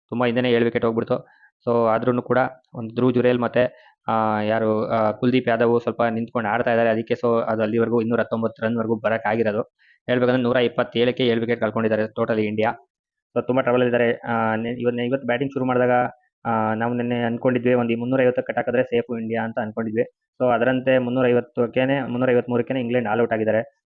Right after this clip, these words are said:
So ಜೋ ರೂಟ್ ನಾಟ್ ಔಟ್ ಆದ್ರು, ಒನ್ ಟ್ವೆಂಟಿ ಟೂ ನಾಟ್ ಔಟ್ ಆದ್ರು. ಇನ್ನು ಓಲಿ ರಾಬಿನ್ಸನ್ ಕೈಲಿ ಹೊಡ್ಸ್ಕೊಂಡ್ರು ಫಿಫ್ಟಿ ಇವ್ರು ಇಂಡಿಯನ್ ಬೌಲರ್ಸ್.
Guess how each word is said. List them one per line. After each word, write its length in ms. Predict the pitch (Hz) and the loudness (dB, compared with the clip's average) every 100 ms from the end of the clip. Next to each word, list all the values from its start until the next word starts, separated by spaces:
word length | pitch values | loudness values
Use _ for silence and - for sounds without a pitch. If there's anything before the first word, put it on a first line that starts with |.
| - | -2
So 280 | 123 117 107 | 0 2 2
ಜೋ 160 | 123 | 2
ರೂಟ್ 180 | 131 127 | 2 0
ನಾಟ್ 220 | 120 117 | -2 -2
ಔಟ್ 120 | 123 | 0
ಆದ್ರು, 200 | 120 117 | 0 0
ಒನ್ 260 | 120 117 117 | -2 -2 -4
ಟ್ವೆಂಟಿ 220 | 117 113 | -4 -2
ಟೂ 100 | 117 | -4
ನಾಟ್ 180 | 117 110 | -4 -2
ಔಟ್ 80 | 117 | 0
ಆದ್ರು. 180 | 113 127 | -2 -2
ಇನ್ನು 140 | 113 | -2
ಓಲಿ 240 | 113 131 | 2 4
ರಾಬಿನ್ಸನ್ 440 | 135 127 123 127 120 | 2 2 -2 -4 -6
ಕೈಲಿ 140 | 127 | -6
ಹೊಡ್ಸ್ಕೊಂಡ್ರು 360 | 127 - 120 110 | -6 -8 -10 -10
ಫಿಫ್ಟಿ 220 | 113 - | -12 -8
ಇವ್ರು 160 | 113 113 | -6 -6
ಇಂಡಿಯನ್ 240 | 113 117 | -6 -6
ಬೌಲರ್ಸ್. 400 | 110 110 123 127 | -4 -4 -4 -8